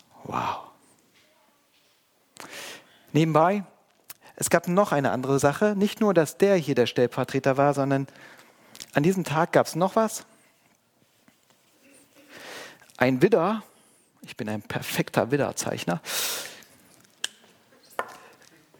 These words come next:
auch der, der Widder war eine stellvertretende Sache. Und da war aber der Gedanke, das wurde auch da gemacht an diesem Tag, dass der Hohepriester seine Hände auf ihn stemmt und sagt,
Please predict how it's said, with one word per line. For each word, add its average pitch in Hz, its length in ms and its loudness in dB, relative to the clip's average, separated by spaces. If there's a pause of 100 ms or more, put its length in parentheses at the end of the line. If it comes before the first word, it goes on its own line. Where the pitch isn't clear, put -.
(580)
auch 170 160 2
der, 156 460 0 (760)
der 117 160 -2
Widder 143 280 4
war 110 140 0
eine 98 160 -8
stellvertretende 101 840 -6
Sache. - 360 -10 (1400)
Und 123 120 0
da 120 120 4
war 170 140 4
aber 185 160 2
der 147 160 2
Gedanke, 143 400 0
das 127 340 0
wurde 131 240 2
auch 185 160 2
da 127 160 2
gemacht 131 340 0
an 117 100 -2
diesem 110 260 -6
Tag, 127 320 -2 (480)
dass - 200 -6
der 110 200 -2
Hohepriester 127 680 0
seine 110 220 -2
Hände 147 320 0
auf 143 160 -2
ihn 131 80 -4
stemmt - 340 -2
und 107 100 -4
sagt, 110 280 -2